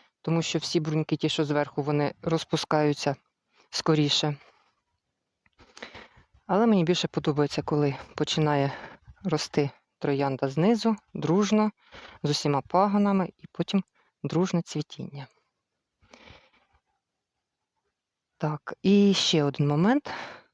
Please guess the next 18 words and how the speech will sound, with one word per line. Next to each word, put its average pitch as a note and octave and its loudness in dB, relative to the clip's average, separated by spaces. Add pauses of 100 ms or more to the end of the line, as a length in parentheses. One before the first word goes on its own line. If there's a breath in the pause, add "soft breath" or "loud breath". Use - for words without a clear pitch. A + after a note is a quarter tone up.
(100)
Хочу D#3+ -2
зауважити, C#3 -2
що - -2
зараз E3 2
при - -4
такій D3+ -2
погоді, F3+ 0 (1300 loud breath)
е, D3 0
зрізи D#3+ 2 (1160 soft breath)
дуже G#3 2
швидко F3 0 (520 soft breath)
присушуються D3+ -2
вітром, F3+ -2
сонцем, A3 0 (480 loud breath)
і F3 2
тому, G#3+ 4 (420 loud breath)
е, - -6
інфекція, D#3+ 0